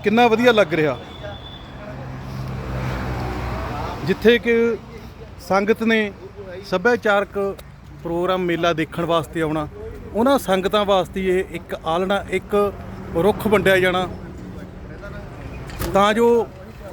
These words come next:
ਬੰਦਾ ਹਰੇਕ ਵ-, ਲਿਜਾ ਕੇ ਆਪਣੇ ਘਰੇ ਲਗਾਊਗਾ। ਬਹੁਤ ਅੱਛਾ ਲੱਗਦਾ ਤੇ ਪ੍ਰਬੰਧ ਬਹੁਤ ਤਕੜਾ ਕੀਤਾ ਹੋਇਆ।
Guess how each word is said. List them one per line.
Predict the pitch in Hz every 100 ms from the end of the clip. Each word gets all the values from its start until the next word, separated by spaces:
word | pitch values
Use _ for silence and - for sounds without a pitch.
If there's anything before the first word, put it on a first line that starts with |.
| - - - -
ਬੰਦਾ | 170 180 208 175
ਹਰੇਕ | 190 226 226
ਵ-, | 202 185 - 214 220 -
ਲਿਜਾ | 160 160 165 175
ਕੇ | 175
ਆਪਣੇ | 190 196 185
ਘਰੇ | 214 175
ਲਗਾਊਗਾ। | 156 143 151 165 185 180 - - - 143
ਬਹੁਤ | 196 233 208
ਅੱਛਾ | - 180
ਲੱਗਦਾ | 165 156 185 - - - 180 - - - - - -
ਤੇ | 185 185
ਪ੍ਰਬੰਧ | - 202 196 262 254
ਬਹੁਤ | 196 269 -
ਤਕੜਾ | 202 185
ਕੀਤਾ | 170 151 -
ਹੋਇਆ। | 135 123